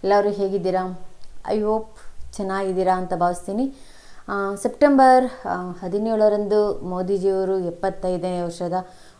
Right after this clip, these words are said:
ಒಂದು ಹುಟ್ಟು ಹಬ್ಬವನ್ನು ಆಚರಿಸ್ಕೊಂಡ್ರು. So ನಾವೆಲ್ಲ ಅವ್ರಿಗೆ ಹಾರೈಸ ವಿಶಸ್ ಮಾಡೋಣ. ಮತ್ತು ಅವ್ರಿಗಿನ್ನ ದೇವರು ಒಳ್ಳೆ ಆರೋಗ್ಯ, ಆಯುಷ್ಯ ಕೊಟ್ಟು ನಮ್ಮ ದೇಶ ಒಂದು ಅಭಿವೃದ್ಧಿಯತ್ತ ತೆಗೆದುಕೊಂಡು ಹೋಗಲಿ ಅಂತ ವಿಶಸ್ ಮಾಡ್ತಾ,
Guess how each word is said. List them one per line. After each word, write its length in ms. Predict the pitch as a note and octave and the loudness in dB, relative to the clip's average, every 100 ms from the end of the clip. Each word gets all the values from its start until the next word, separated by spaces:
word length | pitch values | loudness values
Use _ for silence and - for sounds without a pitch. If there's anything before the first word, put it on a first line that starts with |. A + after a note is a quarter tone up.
| - | -6
ಒಂದು 360 | F3 E3+ F3 E3 | -4 0 2 2
ಹುಟ್ಟು 320 | E3 - G#3 | 0 0 2
ಹಬ್ಬವನ್ನು 460 | F#3 E3 F3+ F3 | 2 2 0 0
ಆಚರಿಸ್ಕೊಂಡ್ರು. 720 | E3 E3 E3 E3 - E3 D#3+ G#3+ - - - - - - - | -4 -4 -6 -6 -8 -8 -6 -10 -12 -20 -20 -20 -20 -20 -4
So 80 | F3+ F3 E3+ E3+ E3+ E3+ F#3 | 0 2 4 4 4 2 2
ನಾವೆಲ್ಲ 320 | F#3 F#3+ F#3+ | 2 4 4
ಅವ್ರಿಗೆ 320 | G3 F#3 F3+ | 4 2 0
ಹಾರೈಸ 760 | F#3 - - F3 F3 F3+ F3+ - G#3 G#3 - - - - - F#3+ | -2 -4 -6 0 0 0 -2 -6 -6 -6 -12 -14 -20 -20 -10 -8
ವಿಶಸ್ 380 | F#3+ A3 A3 | -2 -2 0
ಮಾಡೋಣ. 320 | G3 F3 E3+ F#3 A3 - - _ - G3 | -2 2 2 0 -6 -12 -20 _ -16 -10
ಮತ್ತು 300 | F3+ G3 F#3+ | -2 2 4
ಅವ್ರಿಗಿನ್ನ 320 | F#3+ F3+ G3 F3+ | 2 0 -2 2
ದೇವರು 320 | F#3 F#3+ F#3+ | 2 4 2
ಒಳ್ಳೆ 180 | F3+ F#3+ | 2 0
ಆರೋಗ್ಯ, 600 | F3 F3+ F3 F#3 E3+ F3+ | 0 2 4 2 2 2
ಆಯುಷ್ಯ 460 | E3+ E3+ E3+ - F#3 E3+ - - | 4 2 -2 -4 -4 -4 -10 -6
ಕೊಟ್ಟು 640 | F#3 E3+ - G3+ G3+ - | -4 -4 0 2 2 0
ನಮ್ಮ 240 | E3+ E3+ F3 | -6 -6 -4
ದೇಶ 340 | D#3+ F3+ F3+ | -4 -6 -2
ಒಂದು 300 | F#3+ F3+ E3+ | 0 0 -2
ಅಭಿವೃದ್ಧಿಯತ್ತ 680 | E3+ E3 F3+ E3+ F3+ F3 - F#3 - - - - - | -2 -2 -4 -2 -2 -2 -2 -2 -4 -14 -18 -20 -2
ತೆಗೆದುಕೊಂಡು 560 | F#3+ F#3 F#3 G3 F3+ E3+ | 0 0 0 0 0 0
ಹೋಗಲಿ 360 | E3 F3 F3 | -2 -2 -2
ಅಂತ 240 | E3+ E3 F3 F3 - - - - - | -2 -4 -2 -2 -4 -12 -20 -20 -14
ವಿಶಸ್ 340 | E3+ F3 F3 F3 | -10 -6 -6 -4
ಮಾಡ್ತಾ, 300 | D#3+ - | -4 2